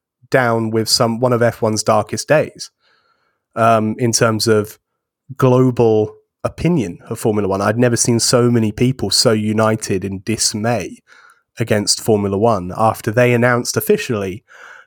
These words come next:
that they had rejected Andretti's bid to join the grid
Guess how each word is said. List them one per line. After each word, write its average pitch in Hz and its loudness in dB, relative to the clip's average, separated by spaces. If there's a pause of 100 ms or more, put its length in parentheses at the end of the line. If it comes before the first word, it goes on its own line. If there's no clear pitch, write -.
that 123 2
they 117 4
had 120 0
rejected 120 0 (100)
Andretti's 120 0
bid 92 -2 (560)
to - 0
join 110 4
the 107 0
grid 95 -2